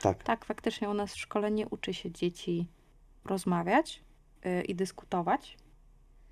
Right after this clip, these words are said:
Speaker 2: Nie mamy na przykład takich debat, że
Speaker 1: Nie
Speaker 2: się,
Speaker 1: mamy.
Speaker 2: y, nie wiem, zaczyna się rzucać argumentami,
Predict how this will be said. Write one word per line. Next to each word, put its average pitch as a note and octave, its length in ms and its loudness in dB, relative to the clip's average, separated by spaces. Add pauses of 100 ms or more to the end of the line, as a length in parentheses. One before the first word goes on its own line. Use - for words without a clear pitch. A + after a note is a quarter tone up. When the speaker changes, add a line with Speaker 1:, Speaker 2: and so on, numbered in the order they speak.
(140)
Speaker 2:
Nie A3+ 120 6
mamy A3 200 6
na F#3+ 80 2
przykład - 220 -6
takich F#3 340 -6
debat, F3+ 400 2 (180)
że - 140 -4
Speaker 1:
Nie F3+ 80 -2
Speaker 2:
się, F#3+ 240 6
Speaker 1:
mamy. F#3 300 4 (320)
Speaker 2:
y, F3 280 0
nie F#3 60 -2
wiem, F#3 380 -2
zaczyna G#3 360 2
się G3 220 0 (1200)
rzucać G#3+ 360 -2 (120)
argumentami, G3 680 4